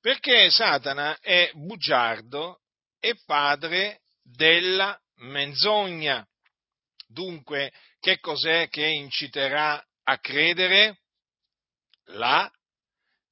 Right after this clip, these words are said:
menzogna o le menzogne, che sono, che sono tante.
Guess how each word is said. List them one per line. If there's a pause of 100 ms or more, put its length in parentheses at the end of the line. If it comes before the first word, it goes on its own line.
(340)
menzogna
o
le
menzogne,
che
sono,
che
sono
tante.